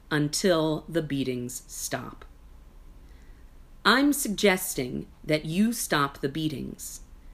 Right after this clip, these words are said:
Many spiritual teachers suggest that hatred is not the answer. They say things about love,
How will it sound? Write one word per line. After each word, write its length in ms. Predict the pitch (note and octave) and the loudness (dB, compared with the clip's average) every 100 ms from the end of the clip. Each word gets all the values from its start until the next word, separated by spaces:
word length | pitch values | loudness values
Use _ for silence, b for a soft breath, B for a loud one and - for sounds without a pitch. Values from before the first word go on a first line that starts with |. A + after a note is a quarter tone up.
| b b b - | b b b 2
Many 340 | G3 A#3+ C4+ | 6 6 4
spiritual 600 | C4 - G#3+ G#3+ G#3 G3+ | 2 2 4 4 4 0
teachers 500 | G3+ - D3+ D3+ C#3 - | 0 -2 -4 -2 -2 -4
suggest 640 | D#3 C#3+ C#3+ B2+ - - | -6 0 0 0 -2 -4
that 240 | D3 - | -4 0
hatred 480 | G#3 A3 - A3+ G3+ | 0 0 0 0 0
is 200 | - - | -4 -4
not 400 | D3+ D3+ E3+ - - | 2 4 2 0 -6
the 180 | D#3+ - | -6 -4
answer. 540 | C3 C3+ - - - - - b b b b b - | -4 -4 -8 -10 -12 -18 -20 b b b b b 0
They 220 | E3+ G#3+ | 6 6
say 280 | G#3+ A3+ A3 | 6 4 4
things 420 | G#3 F#3+ F#3+ G3 | 2 0 2 0
about 360 | F3 D3+ C#3 - | 2 2 2 2
love, 520 | D3+ E3+ E3+ E3+ F#3 | 6 6 6 0 -10